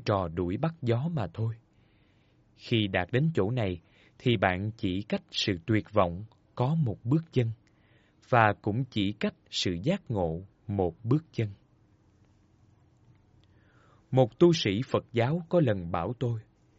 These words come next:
"Sau hai mươi năm tu hành, những gì tôi học được có thể gói trọn trong một câu: những gì đến rồi cũng sẽ đi." Đây là điều duy nhất mà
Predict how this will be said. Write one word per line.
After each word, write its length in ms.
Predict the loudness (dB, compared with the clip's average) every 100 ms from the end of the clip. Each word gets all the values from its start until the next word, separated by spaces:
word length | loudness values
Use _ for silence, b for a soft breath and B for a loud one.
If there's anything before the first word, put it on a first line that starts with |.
| b b b b
"Sau 380 | -4 2 4 2
hai 220 | 0 0
mươi 160 | 2 2
năm 200 | 0 0 2
tu 160 | 0
hành, 280 | 0 -2 -4 b b b b b -2
những 300 | 0 2 2
gì 260 | 2 2 2
tôi 100 | 2
học 240 | 0 -2
được 360 | 0 0 0 -4
có 120 | -4
thể 240 | -2 -2 0
gói 240 | 2 0 0
trọn 240 | 0 0 -4
trong 140 | -4 -2
một 240 | -4 -4
câu: 260 | -4 -4 -8 _ b b b b b _ -4
những 400 | -2 0 -2 0
gì 240 | 0 0
đến 340 | -2 -2 -2 -6 _ _ -4
rồi 280 | 0 0 -2
cũng 160 | -6 -6
sẽ 240 | -4 -4
đi." 240 | -2 -4 -6 _ b b b b b b b 0
Đây 240 | 2 4
là 160 | 4 4
điều 240 | 4 2
duy 260 | 2 4 4
nhất 360 | 4 0 -4
mà 140 | 0